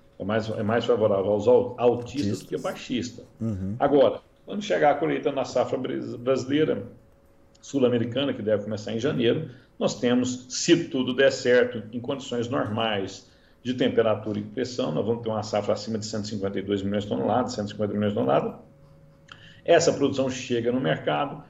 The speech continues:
Speaker 1: as pessoas precisam fazer caixa, você tem uma pressão nas cotações,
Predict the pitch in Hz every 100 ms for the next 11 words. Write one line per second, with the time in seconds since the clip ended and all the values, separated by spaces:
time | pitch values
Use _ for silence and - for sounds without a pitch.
0 | - - - 135 - 120 113 104 - 110
1 | - 107 107 156 156 - 117 - 156 -
2 | - 135 143 - 156 165 165 - 123 135
3 | - 185 180 143 - 107 113